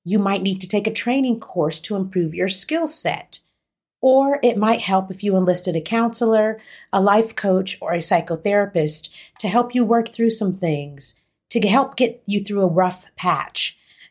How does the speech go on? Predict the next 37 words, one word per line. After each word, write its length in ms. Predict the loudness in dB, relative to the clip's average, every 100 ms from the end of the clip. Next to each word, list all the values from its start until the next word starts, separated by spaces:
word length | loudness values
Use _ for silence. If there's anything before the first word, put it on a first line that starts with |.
| -2
You 120 | 2
deserve 380 | 2 4 2 2
to 100 | 0
be 140 | 2
the 80 | 0
best 460 | 2 0 0 -4
version 380 | 0 0 2 -2
of 120 | -4 -4
yourself, 640 | -4 0 0 -2 -6 -12 _ _ _ _
and 160 | -2 2
sometimes 640 | 2 2 0 0 0 2
you 60 |
need 180 | 2 0
the 60 | 0
support 480 | -4 -4 -2 -2 -2
of 100 | -2
others. 480 | -2 -4 -8 -10 -12 _ _ _ _ _ _ _ _ _ _ _ -20 _ -16
Appreciate 680 | -4 0 0 0 2 0
where 120 | 0 0
you 260 | 0 0
are 400 | 2 4 2 -2 -14 -20 -8
right 360 | 0 0 0
now 540 | 2 0 2 -2 -4 -4
in 180 | -4 -2
your 160 | 0
life. 540 | 0 -2 -4 -12 -18 -20 _ _ _ _ -4
I 140 | 2
know 480 | 4 4 4 2 -4 _ _
sometimes 680 | -4 0 2 2 0 0 0
the 80 | -2
journey 340 | 0 2 2
to 120 | 2 0
the 80 |
finish 380 | -2 0 -2 -2
line 320 | -2 0 0
is 260 | 0 0 0
slow. 600 | 0 0 2 2 0 -8